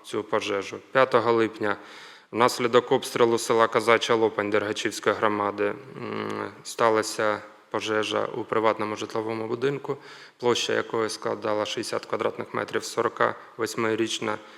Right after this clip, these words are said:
жінка постраждала від, е, мінно-осколкові-, отримала мінно-осколкові поранення.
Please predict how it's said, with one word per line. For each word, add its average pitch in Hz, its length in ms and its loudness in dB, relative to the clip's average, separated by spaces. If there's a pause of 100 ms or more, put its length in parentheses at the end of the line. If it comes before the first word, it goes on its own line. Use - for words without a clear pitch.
(180)
жінка 110 600 -2
постраждала 107 760 -2 (140)
від, 107 260 -6 (640)
е, 101 520 -4
мінно-осколкові-, 110 920 -2
отримала 110 420 2
мінно-осколкові 110 800 -4
поранення. 104 600 -2